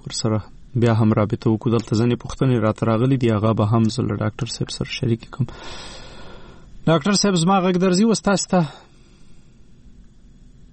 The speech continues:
ښه، موږ بیا ورسره رابطه کوو. او حاجي صاحب، تاسو به خپل مریض یو سرکاري هسپتال ته بوزئ.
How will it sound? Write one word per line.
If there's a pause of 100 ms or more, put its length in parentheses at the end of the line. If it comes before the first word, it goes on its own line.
(1900)
ښه، (340)
موږ
بیا
ورسره
رابطه
کوو. (720)
او (580)
حاجي
صاحب،
تاسو
به (320)
خپل
مریض (1400)
یو (480)
سرکاري
هسپتال
ته
بوزئ.